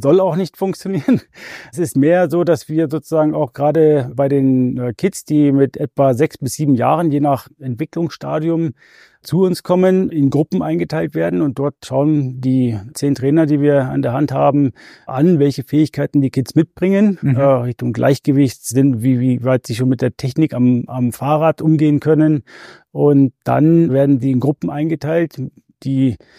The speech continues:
Speaker 1: gleiches Können und plus minus gleiche Altersstufen umfassen und werden dann Saison für Saison weiterentwickelt und werden dann sozusagen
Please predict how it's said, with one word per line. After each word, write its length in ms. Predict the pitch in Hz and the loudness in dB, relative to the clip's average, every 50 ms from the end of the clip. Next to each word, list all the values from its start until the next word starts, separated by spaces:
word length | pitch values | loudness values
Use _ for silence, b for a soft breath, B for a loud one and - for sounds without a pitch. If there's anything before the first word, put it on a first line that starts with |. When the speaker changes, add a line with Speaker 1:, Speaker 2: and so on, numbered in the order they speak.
| b b b b b b | b b b b b b
Speaker 1:
gleiches 480 | - 131 139 147 - - 147 - - - | -2 0 0 0 0 -2 -4 -4 -4 -4
Können 340 | - 147 156 185 180 175 | -2 0 2 2 2 2
und 300 | 165 156 147 139 - _ | 2 2 0 0 -2 _
plus 260 | - 135 151 143 - - | -6 -6 -6 -6 -2 -2
minus 240 | 156 151 151 139 | 0 0 0 0
gleiche 560 | - - 139 135 127 - 135 131 123 104 98 120 | -2 -4 -6 -6 -4 -4 -4 -4 -4 -6 -8 -8
Altersstufen 800 | 123 123 151 - - 165 - - - - 170 156 - 160 151 | -8 -6 -4 -2 -2 -4 -4 -6 -8 -10 -8 -8 -6 -6 -6
umfassen 600 | 151 143 139 - - 143 147 - - 190 185 151 b b b b b b b | -4 -6 -6 -6 -6 -6 -6 -4 -2 -2 -2 -2 b b b b b b b
und 160 | - 127 123 104 | -6 -4 0 2
werden 240 | 139 135 131 131 | 4 4 4 4
dann 400 | 117 131 135 147 165 170 156 139 | 4 4 4 4 4 4 2 0
Saison 340 | 135 131 120 135 143 151 156 | 0 -2 0 0 0 0 0
für 140 | - 147 139 | -2 -4 -4
Saison 340 | 127 139 127 143 147 143 127 | -2 -2 0 0 2 2 2
weiterentwickelt 800 | 127 139 147 - 165 165 156 127 151 156 - 170 170 160 147 | 0 -2 -2 0 0 0 0 -2 -4 -4 0 0 0 0 0
und 260 | 143 143 139 120 - b b b b b b b b b _ | 0 0 0 0 -2 b b b b b b b b b _
werden 300 | - 127 131 131 139 131 | -2 0 2 2 4 4
dann 160 | 143 139 139 | 4 4 2
sozusagen 640 | 131 127 - - 143 139 139 139 139 139 127 110 | 2 -2 -2 0 0 2 4 4 4 4 2 0